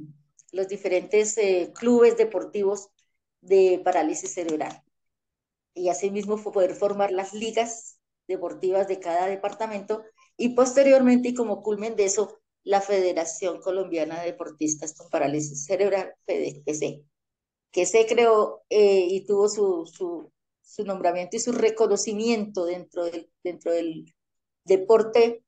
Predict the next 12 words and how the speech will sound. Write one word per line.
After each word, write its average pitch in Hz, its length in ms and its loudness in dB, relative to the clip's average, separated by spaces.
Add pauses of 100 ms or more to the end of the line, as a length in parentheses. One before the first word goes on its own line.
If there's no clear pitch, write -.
(280)
eh, 190 220 4
nacional 185 600 -2
y 208 80 4
olímpico 214 440 -4
y 214 60 -8
todo 190 460 -4 (280)
en 190 140 -2
el 175 120 -2
año 185 400 -6 (140)
dos 185 260 -2
mil 190 320 -8 (100)
ocho. 165 320 0